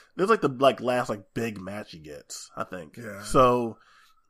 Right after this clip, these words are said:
Speaker 1: Jiro, quote unquote, was out with a bang 'cause he's still floating around, floating around the company for some reason.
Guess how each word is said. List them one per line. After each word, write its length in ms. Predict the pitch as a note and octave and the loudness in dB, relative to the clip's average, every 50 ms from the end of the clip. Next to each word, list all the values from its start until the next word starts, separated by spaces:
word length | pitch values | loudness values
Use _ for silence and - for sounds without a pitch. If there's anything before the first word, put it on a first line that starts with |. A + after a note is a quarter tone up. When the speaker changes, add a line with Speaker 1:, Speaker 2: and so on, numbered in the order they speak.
| _ _ - | _ _ -10
Speaker 1:
Jiro, 520 | C3 A#2 B2 C#3 D3+ D#3 D3+ D3+ D3+ C#3+ C#3+ | -8 -4 0 2 4 6 8 8 8 6 4
quote 220 | - - C3+ C#3+ | 2 2 4 4
unquote, 260 | C#3+ C#3+ C#3 D3+ C#3 B2+ | 4 4 2 0 0 0
was 120 | A#2 A2 | 0 0
out 120 | B2+ B2 | 0 0
with 120 | B2 B2+ - | 0 -2 -6
a 40 | G#2 | -8
bang 340 | G2 G#2 G2+ A#2 B2 B2+ | -8 -6 -6 -4 -4 -6
'cause 120 | A#2 - A2 | -6 -8 -10
he's 140 | G#2 G2+ - | -10 -10 -10
still 160 | - A2 G#2+ | -10 -10 -8
floating 260 | A#2 G#2+ A2 A2 G#2+ | -8 -8 -8 -8 -6
around, 340 | A2 G#2+ G#2+ A2 A2 - - | -6 -4 -4 -6 -6 -8 -8
floating 200 | - A2+ A2+ A2+ | -8 -6 -6 -4
around 160 | A2+ A2 A2 | -4 -6 -6
the 80 | A2 G2 | -6 -8
company 280 | A2+ G#2+ - G#2+ G#2 | -10 -8 -8 -8 -8
for 120 | F#2+ G#2 G2 | -8 -10 -10
some 180 | G#2+ G2+ G2 | -10 -10 -8
reason. 360 | G#2 G2+ G2 F#2+ F#2+ F#2+ F#2+ | -8 -8 -8 -10 -12 -16 -18